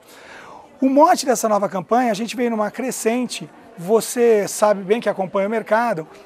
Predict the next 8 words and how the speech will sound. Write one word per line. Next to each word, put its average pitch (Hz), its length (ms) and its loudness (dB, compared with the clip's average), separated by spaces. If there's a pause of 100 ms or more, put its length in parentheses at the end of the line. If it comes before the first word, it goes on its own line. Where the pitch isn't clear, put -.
(180)
antigamente 247 500 0
nós 240 160 -2
tínhamos 247 300 -2
nas 226 160 -2
celebridades 196 960 2
as 165 100 -12
grandes 202 300 -2
estrelas, 202 760 2